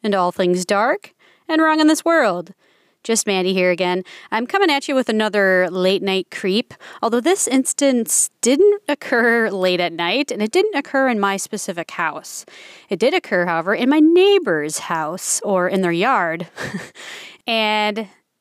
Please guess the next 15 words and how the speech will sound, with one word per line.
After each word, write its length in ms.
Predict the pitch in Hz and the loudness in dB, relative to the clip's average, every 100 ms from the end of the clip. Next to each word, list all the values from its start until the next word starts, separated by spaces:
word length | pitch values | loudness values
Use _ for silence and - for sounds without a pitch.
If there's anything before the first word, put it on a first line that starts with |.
| _ _ | _ _
y-, 140 | 247 - | -20 -6
I 100 | 240 | -4
mean, 180 | 220 214 | 0 0
most 240 | 220 285 | 0 2
of 80 | 359 | 0
us 120 | 320 | 0
are 60 | 269 | -2
probably 300 | 254 214 185 | -2 -2 -2
quarantined 500 | - 170 175 202 190 | 0 0 2 2 0
at 100 | 190 | 0
this 140 | 196 | -2
point, 380 | - 214 196 190 | -4 -2 0 -2
let's 120 | 185 | -6
be 140 | - 185 | -8 -8
realistic. 640 | 165 160 170 185 190 - | -4 -6 -4 -4 -4 -10